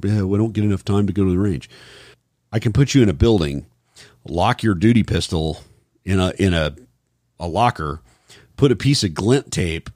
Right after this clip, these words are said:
on a qualification target or a humanoid silhouette and have it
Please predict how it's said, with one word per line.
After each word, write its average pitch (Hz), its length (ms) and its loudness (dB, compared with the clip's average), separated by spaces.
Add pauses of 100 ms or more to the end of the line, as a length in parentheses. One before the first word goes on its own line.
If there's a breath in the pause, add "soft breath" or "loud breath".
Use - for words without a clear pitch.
(500)
on 101 140 -4
a 82 60 -8
qualification 110 800 0
target 85 400 -4
or 78 180 -8
a 80 40 -10
humanoid 113 480 2
silhouette 80 640 0 (1040)
and 107 140 2
have 110 240 2
it 98 220 0